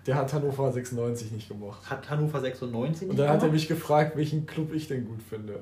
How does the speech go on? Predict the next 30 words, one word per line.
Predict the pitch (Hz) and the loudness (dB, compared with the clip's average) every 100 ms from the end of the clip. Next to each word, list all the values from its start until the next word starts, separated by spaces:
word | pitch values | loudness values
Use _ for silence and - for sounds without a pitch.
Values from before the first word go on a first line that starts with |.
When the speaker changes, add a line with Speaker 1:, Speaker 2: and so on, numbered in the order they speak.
| 135 | -4
Speaker 1:
Und | 127 | -2
ich | 127 | 0
habe | 127 127 | 2 0
keine | - 160 147 143 | 4 6 8 8
Ahnung | 143 151 156 | 8 8 6
von | 165 | 0
Fußball. | 156 185 202 | -2 -2 0
Speaker 2:
Und | |
er | 147 | 4
hat | 196 | 4
einfach | 165 175 175 131 | 4 2 2 2
Werder | 135 190 170 123 | 4 6 6 4
gesagt. | 113 110 107 - | 0 -2 -2 -4
Das | 117 | 0
war | 151 | 2
dann | 165 156 | 2 4
Speaker 1:
Das | 139 | 6
Speaker 2:
auch | 175 | 8
Speaker 1:
war | |
das | 175 - - - - 151 156 151 | 6 4 -2 -10 -4 -2 -2 -4
Erste, | 185 175 190 - 196 175 | 2 6 6 8 8 10
was | 170 | 8
mir | 165 | 8
eingefallen | 185 214 185 - | 4 4 2 4
Speaker 2:
Ich | |
hab | 190 208 | 2 4
Speaker 1:
ist. | 208 | 6
Speaker 2:
dir | 180 | 6
Braunschweig | - 151 185 - 151 135 | 4 2 2 4 0 0
zugerufen, | - 127 113 104 - | -2 -4 -2 -4 -8